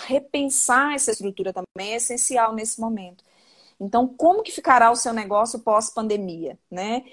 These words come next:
E se você atua na área jurídica, é um profissional na área jurídica, como que vai ficar também a sua atuação na área jurídica? O que nós vivenciamos hoje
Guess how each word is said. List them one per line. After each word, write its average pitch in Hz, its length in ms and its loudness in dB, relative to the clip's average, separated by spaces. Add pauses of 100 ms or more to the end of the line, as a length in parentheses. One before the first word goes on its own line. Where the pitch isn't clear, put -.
(340)
E 233 100 -6
se 277 140 -2
você 277 360 2
atua 269 480 -2
na 247 140 -4
área 190 720 2
jurídica, 196 760 -6
é 202 40 -4
um 226 80 -8
profissional 220 560 -4
na 226 120 -4
área 185 240 -2
jurídica, 196 760 -8 (340)
como 440 200 -4
que 392 80 -4
vai 277 160 4
ficar 262 320 2
também 233 400 -2
a 233 80 2
sua 285 340 -2
atuação 233 500 0
na 202 120 -6
área 185 220 -2
jurídica? 175 600 -10 (420)
O 214 100 -4
que 285 140 -2
nós 294 260 4
vivenciamos 220 720 0
hoje 226 480 0